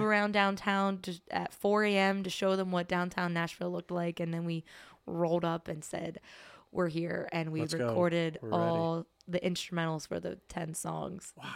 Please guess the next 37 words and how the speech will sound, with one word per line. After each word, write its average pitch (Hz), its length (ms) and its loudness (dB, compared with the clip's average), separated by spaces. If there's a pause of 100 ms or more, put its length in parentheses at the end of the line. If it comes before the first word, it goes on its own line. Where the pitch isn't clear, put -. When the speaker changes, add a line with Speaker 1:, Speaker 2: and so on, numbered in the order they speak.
(140)
Speaker 2:
that - 240 -6
day. - 480 -6
Speaker 1:
That's 165 100 -6
so 175 80 -2
Speaker 2:
So - 100 -8
Speaker 1:
epic. 147 380 -2
Speaker 2:
they 160 160 -2
Speaker 1:
That 180 180 4
is, 302 120 2
Speaker 2:
were 185 80 -4
Speaker 1:
oh, 190 160 6
that's 160 280 0
epic, 214 320 0
you 247 80 2
Speaker 2:
Yeah, 247 260 12
Speaker 1:
know? 196 60 6
Think 277 140 4
Speaker 2:
it 285 60 10
was 320 100 8
Speaker 1:
about - 60 4
it. - 60 0
Speaker 2:
sort 349 100 10
of 349 140 6
Speaker 1:
That's - 20 -
Speaker 2:
like, 285 120 8
it 254 80 8
was 285 80 8
Speaker 1:
crazy. 277 60 6
Speaker 2:
almost 285 220 6
like 240 100 8
a 208 60 8
rock 208 240 10
and 202 120 2
roll 196 160 6
story, 190 480 4
you 196 100 2
know? 185 160 6